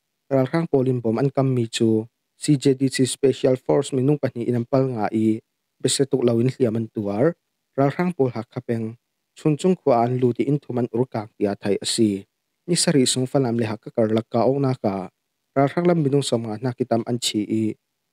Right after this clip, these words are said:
hliam tuar khal an tam, C J D C Special Force minung pakhat ram le mi phan ranga anun nak aliam, ral rang pol hi, kali isin jun ni kul huang kwa chin ram kula an sau.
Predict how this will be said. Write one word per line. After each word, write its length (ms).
hliam 160
tuar 260
khal 160
an 160
tam, 340
C 240
J 160
D 140
C 180
Special 540
Force 340
minung 240
pakhat 320
ram 160
le 80
mi 160
phan 160
ranga 320
anun 240
nak 240
aliam, 480
ral 240
rang 160
pol 240
hi, 400
kali 240
isin 320
jun 160
ni 60
kul 180
huang 240
kwa 220
chin 260
ram 160
kula 240
an 80
sau. 400